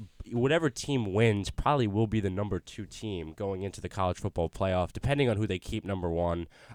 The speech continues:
Um, we're gonna talk about that team in a little bit, who I think is number one and got put back to number one in the polls this week. Um, but I would like to take a little hard left turn,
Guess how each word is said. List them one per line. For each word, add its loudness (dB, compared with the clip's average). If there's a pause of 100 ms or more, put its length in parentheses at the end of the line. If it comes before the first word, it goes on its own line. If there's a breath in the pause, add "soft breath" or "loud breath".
Um, -4 (140)
we're -4
gonna -2
talk -2
about -4
that -4
team -4
in -4
a -4
little -2
bit, -8
who -6
I 2
think -2
is -2
number 2
one 2
and -4
got -2
put 0
back 0
to -12
number -2
one 0 (240 loud breath)
in -2
the -2
polls -2
this -6
week. -4 (240 loud breath)
Um, 2
but 2
I 4
would 2
like 0
to -12
take -4
a 0
little 4
hard 2
left 0
turn, 2